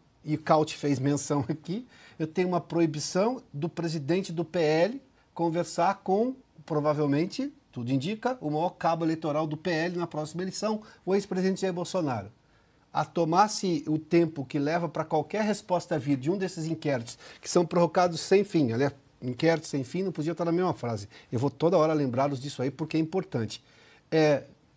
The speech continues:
o que isso quer dizer na eleição municipal do ano que vem?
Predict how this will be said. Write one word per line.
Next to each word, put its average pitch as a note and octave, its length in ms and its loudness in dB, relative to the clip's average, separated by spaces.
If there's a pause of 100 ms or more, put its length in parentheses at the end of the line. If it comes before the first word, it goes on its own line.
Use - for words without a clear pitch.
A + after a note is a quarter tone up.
(120)
o D3+ 100 -6
que A3+ 140 -6
isso A#3 180 -4
quer C4 160 0
dizer G#3+ 240 4
na E3+ 140 2
eleição C#3+ 380 0
municipal C3+ 440 -2
do B2 100 -4
ano A#2+ 80 -4
que B2 120 -8
vem? A#2+ 260 -6